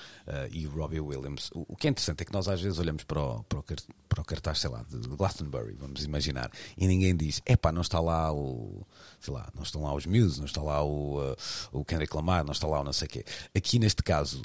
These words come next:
eh, recusas e presenças parece que têm o mesmo impacto, eh, mediático, não é?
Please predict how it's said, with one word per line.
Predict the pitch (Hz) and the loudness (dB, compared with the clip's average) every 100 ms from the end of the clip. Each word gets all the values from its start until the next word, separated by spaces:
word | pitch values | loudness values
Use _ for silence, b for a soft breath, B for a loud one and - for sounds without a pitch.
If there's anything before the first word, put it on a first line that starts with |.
| 65 | -2
eh, | 82 71 71 | -2 0 -2
recusas | 80 90 - 110 76 78 | 0 0 6 6 6 2
e | 80 | 2
presenças | - 80 82 95 - 90 | 2 2 4 4 4 4
parece | 98 92 | 4 4
que | - | 2
têm | - 90 | 2 4
o | 87 | 6
mesmo | 90 90 80 87 90 | 6 6 4 4 6
impacto, | 90 - 85 - - - 82 76 73 | 4 4 -2 -2 -10 -6 -4 -4 -4
eh, | 76 78 76 78 78 78 | 0 0 0 -2 -2 0
mediático, | 87 92 82 - 73 | 4 4 4 0 -8
não | 71 | -8
é? | 67 | -12